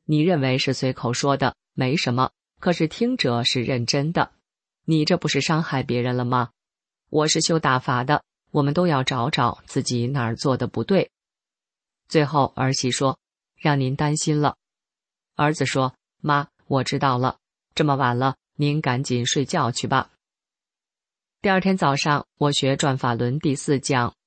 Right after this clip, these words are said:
当读到“我们作为一个练功人，矛盾会突然产生，怎么办？”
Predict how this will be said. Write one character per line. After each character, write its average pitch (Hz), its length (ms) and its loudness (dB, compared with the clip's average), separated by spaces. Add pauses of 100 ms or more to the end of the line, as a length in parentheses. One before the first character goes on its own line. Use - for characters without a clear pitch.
(640)
当 151 180 2
读 131 160 0
到 139 300 2 (1500)
“我 156 100 0
们 151 200 0
作 151 160 2
为 131 120 0
一 131 120 0
个 135 180 0
练 135 220 0
功 170 180 0
人， 127 320 0 (220)
矛 147 260 2
盾 131 320 0
会 127 340 0
突 185 220 -2
然 123 300 -2
产 120 260 -2
生， 160 260 2 (680)
怎 147 120 0
么 143 100 2
办？” 160 260 0